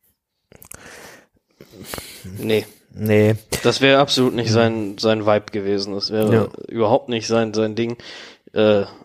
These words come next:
Speaker 1: er ist ja auch zu dem Zeitpunkt nicht, äh,
Speaker 2: Nicht
Speaker 1: auf
Speaker 2: da.
Speaker 1: mir, nicht
Speaker 2: Ja.
Speaker 1: da, nicht,
Speaker 2: Mhm.
Speaker 1: also noch, äh,
Speaker 2: Ja.
Speaker 1: anders existent.
Speaker 2: In Valinor noch, ja.
Speaker 1: Ähm,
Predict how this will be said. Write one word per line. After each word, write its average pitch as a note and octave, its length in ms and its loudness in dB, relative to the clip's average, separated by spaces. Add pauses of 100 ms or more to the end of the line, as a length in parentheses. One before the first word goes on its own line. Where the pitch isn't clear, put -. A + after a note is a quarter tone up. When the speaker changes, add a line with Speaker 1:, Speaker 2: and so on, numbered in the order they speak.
(320)
Speaker 1:
er G#2+ 140 0
ist - 140 0
ja A2 100 4
auch G#2 100 -2
zu G#2 140 -12
dem G2+ 140 -8
Zeitpunkt G2+ 380 -4
nicht, - 280 -16
äh, G2 260 -12 (680)
Speaker 2:
Nicht G#2+ 160 0
Speaker 1:
auf G#2 40 0
Speaker 2:
da. G#2 140 4
Speaker 1:
mir, F#2+ 220 -2
nicht G#2+ 80 -4
Speaker 2:
Ja. G#2+ 120 2
Speaker 1:
da, A2 320 2
nicht, A2 300 -6
Speaker 2:
Mhm. G#2+ 60 -8
Speaker 1:
also G2 160 -8
noch, G2 340 -16
äh, F#2 120 -12 (160)
Speaker 2:
Ja. G2 140 -6 (300)
Speaker 1:
anders A#2+ 280 2
existent. A2+ 540 -2 (100)
Speaker 2:
In G2+ 140 -2
Valinor F#2+ 360 0
noch, F#2+ 180 -8
ja. A2 160 -4
Speaker 1:
Ähm, A2+ 540 2